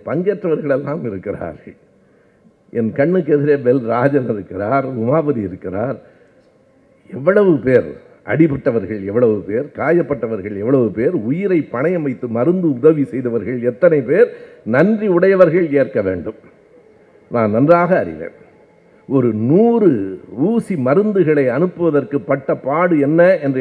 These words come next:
எனக்கு தெரியும். நம்முடைய விடுதலை சிறுத்தைகள் கட்சியை சார்ந்த வன்னி அரசு உயிரை பணயம் வைத்துத்தான் கடைசி நேரத்தில் கேசட் கொண்டு வந்தார். நான் அன்பிற்குரிய சீமான் அவர்களை பார்த்து கேட்கிற ஒரே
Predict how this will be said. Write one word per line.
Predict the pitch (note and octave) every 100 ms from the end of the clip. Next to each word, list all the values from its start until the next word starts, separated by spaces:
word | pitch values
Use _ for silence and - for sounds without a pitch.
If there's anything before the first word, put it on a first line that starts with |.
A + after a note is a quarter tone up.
| A#2
எனக்கு | A2 G#2+ F#2
தெரியும். | D3+ C3+ A#2 - - _ _ _ _ _ _ -
நம்முடைய | F#2 B2+ D3 A#2+
விடுதலை | G#2+ G3 C4 A3
சிறுத்தைகள் | F#3 D#3+ D3 D3 B2+ A#2 A#2
கட்சியை | B2 G3+ F3+
சார்ந்த | C#3 A#2 G2+ G#2+
வன்னி | E3+ A#3+ E3+
அரசு | A2+ - G2+ B2
உயிரை | F#3+ E3 A#2 A2+
பணயம் | C3+ F3+ D#3
வைத்துத்தான் | C#3 C#3 C3+ F#3 F#3+
கடைசி | G#2 B2+ B2 A2+
நேரத்தில் | G2 F#2 F2 F2
கேசட் | F#2 E2 - -
கொண்டு | E2+ D#2+ D#2+
வந்தார். | F2 G2 - _ _ _ _ _ _ -
நான் | G#2+ G#2+ G2 F2+ _ _ _
அன்பிற்குரிய | - A#2+ B2 G2+ C3 D3 D3
சீமான் | A#2 B2+ A#2 G2+
அவர்களை | F#2+ F2+ F#2 -
பார்த்து | G2+ G#2+ G#2+ F2+
கேட்கிற | F2+ - F2 E2+
ஒரே | A#2